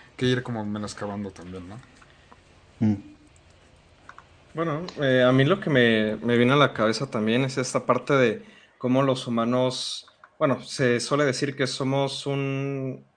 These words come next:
Speaker 3: una especie que busca patrones, ¿no? O sea, nos ponemos a buscar patrones en todas las cosas que, que, que vemos, lo que hacemos.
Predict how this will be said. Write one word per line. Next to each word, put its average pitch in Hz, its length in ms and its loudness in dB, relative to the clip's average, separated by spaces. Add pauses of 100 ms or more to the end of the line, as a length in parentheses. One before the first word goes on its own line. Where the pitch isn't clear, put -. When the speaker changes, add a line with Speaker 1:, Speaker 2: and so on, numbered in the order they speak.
(120)
Speaker 3:
una 131 180 -4
especie 131 540 -2
que 131 80 -8
busca 120 300 -6
patrones, 113 560 -4
¿no? 120 160 -12 (480)
O 123 80 -4
sea, 120 160 0
nos 113 160 -2
ponemos 131 340 0
a 135 40 4
buscar 123 320 0
patrones 131 500 -2
en 117 140 -6
todas 131 180 2
las 123 160 0
cosas 123 380 -6
que, 110 800 -4
que, 107 180 -12
que 107 140 -8
vemos, 131 500 2
lo 107 120 -6
que 107 80 -14
hacemos. 135 560 -6